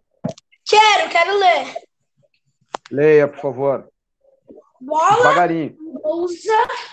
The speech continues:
Speaker 1: sala, laboratório, impressora, ralo, livro e rolo de fita, papel higiênico, muita coisa.
Speaker 2: <laughs>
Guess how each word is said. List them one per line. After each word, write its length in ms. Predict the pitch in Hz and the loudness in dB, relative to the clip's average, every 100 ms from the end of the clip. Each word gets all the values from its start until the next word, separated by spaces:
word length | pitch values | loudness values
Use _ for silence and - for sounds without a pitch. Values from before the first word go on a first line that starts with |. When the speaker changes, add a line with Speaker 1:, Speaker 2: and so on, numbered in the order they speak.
| - _ | -20 _
Speaker 1:
sala, 840 | - - - 302 277 277 294 349 427 - - - - | -20 -14 -4 -2 0 0 0 0 -2 -6 -18 -20 -8
laboratório, 1200 | 294 262 285 339 403 427 415 294 277 285 349 415 - - - | -4 -2 0 2 2 0 -2 0 0 0 -2 -6 -10 -18 -6
impressora, 1000 | 311 339 381 415 - - 277 269 294 320 | -6 -4 -4 -6 -6 -6 -4 -2 0 0
ralo, 880 | 359 - - 277 277 320 349 415 - _ _ - | -2 -6 -6 -2 2 2 2 0 -6 _ _ -6
livro 640 | 285 294 349 339 415 453 359 | 0 2 2 4 4 4 4
e 80 | |
rolo 380 | 330 339 370 392 311 | 4 6 6 4 0
de 580 | 311 349 370 339 269 269 - _ _ | -4 0 0 -2 -6 -10 -20 _ _
fita, 560 | - 370 415 427 - 359 | -8 -2 0 0 -2 -4
papel 400 | 330 320 294 294 | -4 -2 -2 -2
higiênico, 560 | 269 330 403 403 392 370 | 0 6 6 4 -2 -10
muita 220 | 480 - - | -14 -16 -14
coisa. 460 | 311 285 262 - - _ _ _ _ _ _ _ _ _ _ _ _ _ - - - - _ _ _ | -6 -6 -6 -14 -20 _ _ _ _ _ _ _ _ _ _ _ _ _ -10 -10 -10 -18 _ _ _
Speaker 2:
<laughs> 1120 | 185 190 - - - 226 202 - 185 - - | -2 0 0 -4 -2 0 0 -2 -4 -4 -12